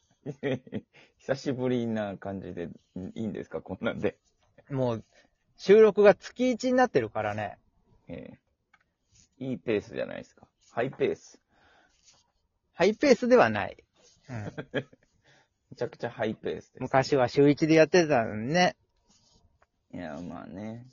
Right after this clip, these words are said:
Speaker 1: ちょっと環境が変わってね。
Speaker 2: ね。ね、忙しいしね。
Speaker 1: ええ、なかなかこう撮るタイミングがないんですよ。
Speaker 2: はい。
Speaker 1: こうやって、こう落ち着いた環境でね。
Speaker 2: はい。
Speaker 1: ええ。
Speaker 2: 仕方ないです。
Speaker 1: す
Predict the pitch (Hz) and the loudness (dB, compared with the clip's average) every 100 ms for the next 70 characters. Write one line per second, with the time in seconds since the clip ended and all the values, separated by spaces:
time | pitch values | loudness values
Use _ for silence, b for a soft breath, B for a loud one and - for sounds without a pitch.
0 | _ 113 110 113 120 131 143 127 120 113 | _ -10 -8 -6 -8 -8 -4 -4 -4 -4
1 | 113 110 - 98 104 107 - 151 139 - | -4 -4 -6 -12 -10 -8 -2 0 0 0
2 | 151 160 196 156 - 123 139 - _ _ | 2 4 4 2 2 0 0 -2 _ _
3 | _ _ - 87 73 64 - - - 98 | _ _ -18 -14 -12 -14 -16 -18 -18 -14
4 | - 113 110 - 104 90 _ - 87 - | -12 -10 -12 -10 -8 -10 _ -20 -18 -10
5 | 127 95 - 104 110 110 110 110 104 101 | -8 -8 -10 -10 -8 -8 -10 -10 -10 -8
6 | 95 95 92 50 - - - - - _ | -8 -10 -10 -14 -16 -20 -20 -20 -20 _
7 | _ - 117 117 104 - - - - _ | _ -6 -2 -2 -2 -8 -16 -16 -18 _
8 | _ _ - - - - 95 - 95 98 | _ _ -18 -14 -14 -12 -12 -10 -12 -12
9 | - 92 90 85 85 92 - - _ 117 | -14 -14 -12 -12 -12 -12 -18 -20 _ -6
10 | 113 104 - _ _ _ _ _ _ - | -4 -4 -8 _ _ _ _ _ _ -20
11 | - - - _ - 113 120 143 139 127 | -20 -20 -20 _ -12 -4 -2 0 2 0
12 | - | -2